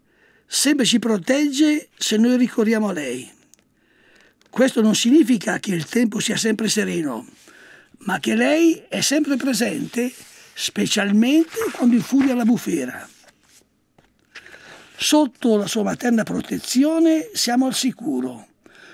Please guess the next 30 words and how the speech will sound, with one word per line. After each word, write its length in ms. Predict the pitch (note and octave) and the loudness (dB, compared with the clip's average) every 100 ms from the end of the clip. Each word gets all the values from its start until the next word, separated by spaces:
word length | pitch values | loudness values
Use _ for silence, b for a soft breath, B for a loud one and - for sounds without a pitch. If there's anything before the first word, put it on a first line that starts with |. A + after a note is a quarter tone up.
| B B | B B
Possiamo 380 | G#3 A#3+ G#3 | -4 0 2
vivere 360 | G3 B3+ A#3 G#3 | 4 4 4 0
una 220 | G3 F#3+ | 0 0
vita 240 | F#3 G#3 F3+ | 0 0 -2
serena, 640 | E3+ F3 A3+ D4+ D#4 D#4+ D#4 _ b b b b b | -4 -2 0 2 2 2 -2 _ b b b b b
abbiamo 380 | - G3+ A#3 A#3 | -6 0 4 4
il 100 | G#3 | 4
suo 220 | - A3 | 2 0
aiuto 640 | G#3 A3+ C4+ - B3+ A#3+ - | 4 4 4 2 0 0 0
in 200 | A3+ G3+ | 2 2
ogni 160 | G#3 F#3 | 2 -2
difficoltà, 920 | F#3 - D#3+ - - - C4 D#4+ - _ b b b - | -4 -4 -4 -4 -6 -4 -4 -4 -10 _ b b b -12
perché 320 | - - A2 | -10 -4 -4
ci 260 | - C4 | 2 2
ama 580 | C#4 F3+ E3 - - - _ _ _ | 2 -2 -8 -12 -14 -18 _ _ _
e 100 | - | -8
ha 60 | - | -6
il 120 | F3+ | -6
potere 360 | - G#3 C4 B3 | -4 -4 0 0
di 100 | G#3 | 0
fare 240 | G#3 G#3 | 0 -2
tutto 480 | - D#4+ E4 - B3 | 2 2 2 -2 -4
ciò 160 | - C4 | -2 0
che 140 | C#4 | 0
vuole 600 | B3+ C4 C#4 D#4 F#4+ - _ _ _ _ _ _ | 2 0 0 -2 -4 -8 _ _ _ _ _ _
se 180 | - D4 | -4 -4
abbiamo 380 | C#4+ G#3+ F#3 G#3 | -2 -4 -2 -4
fiducia 440 | A3 F#3+ F#3+ G#3 | -2 -2 -2 -4
in 120 | G3+ | -4
lei. 340 | D#3+ C3 - | -6 -10 -14